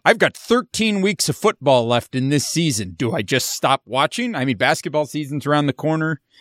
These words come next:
Preseason Heat game is on right now. You got hockey starting up, you know, baseball playoffs. But, you know, if you, if you wanna watch, what do you watch here? And I,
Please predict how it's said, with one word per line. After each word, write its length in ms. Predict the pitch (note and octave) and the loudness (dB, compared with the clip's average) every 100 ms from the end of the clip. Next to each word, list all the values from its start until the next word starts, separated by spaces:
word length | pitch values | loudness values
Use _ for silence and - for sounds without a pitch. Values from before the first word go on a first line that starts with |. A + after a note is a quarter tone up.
| _ | _
Preseason 580 | - E3 - F#3 C#3+ D3 | 0 2 2 2 2 0
Heat 220 | E3 F3 - | 0 -2 0
game 260 | D#3+ D#3+ | 0 0
is 120 | D3+ | 2
on 220 | D#3 D#3+ D#3+ | 4 4 4
right 200 | D#3 D3+ | 2 2
now. 320 | E3 E3 E3 | 2 4 2
You 180 | B2+ A2+ | 2 0
got 300 | B2+ A#2+ - | 0 0 -2
hockey 480 | - F#3 - F#3+ | 2 2 2 -4
starting 400 | D#3 - D#3+ C#3 | -4 0 2 2
up, 220 | C#3+ D3 - | 2 2 0
you 140 | C#3 | -2
know, 120 | C3+ B2+ - _ | -2 -2 -6 _
baseball 460 | E3 E3 - E3 D#3 | 2 2 4 6 6
playoffs. 680 | - F3 D#3 D#3 D3 - - - - - - | 6 6 8 8 6 0 -12 -20 -20 -8 2
But, 220 | F3 - _ _ _ _ F#3+ | 2 2 _ _ _ _ 0
you 100 | G#3 | 2
know, 140 | E3+ | 4
if 180 | F3+ D#3+ | 4 2
you, 160 | G#3 - | 0 2
if 160 | F#3 G3 | 0 2
you 80 | |
wanna 300 | F#3+ G#3 C4+ | 4 6 6
watch, 340 | A3 B3+ C#4+ - | 6 6 4 4
what 120 | A3+ | 4
do 60 | A3+ | 4
you 100 | A3+ | 2
watch 360 | G#3+ C4 B3+ | 6 6 4
here? 220 | - A#2+ | 0 -2
And 280 | F#2+ E3+ F3+ | 2 2 2
I, 120 | F3 | 2